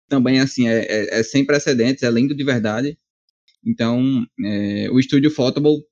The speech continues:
tá de parabéns. O que muita gente fala que,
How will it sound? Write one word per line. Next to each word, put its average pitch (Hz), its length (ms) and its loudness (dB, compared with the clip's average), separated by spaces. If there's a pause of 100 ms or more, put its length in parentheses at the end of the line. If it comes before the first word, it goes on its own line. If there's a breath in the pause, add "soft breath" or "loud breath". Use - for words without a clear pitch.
(100)
tá 139 160 -2
de 156 80 -4
parabéns. 147 880 0
O 117 140 -10
que 127 120 -6 (120)
muita 143 280 2
gente 151 180 -2
fala 123 380 -2
que, 117 400 -2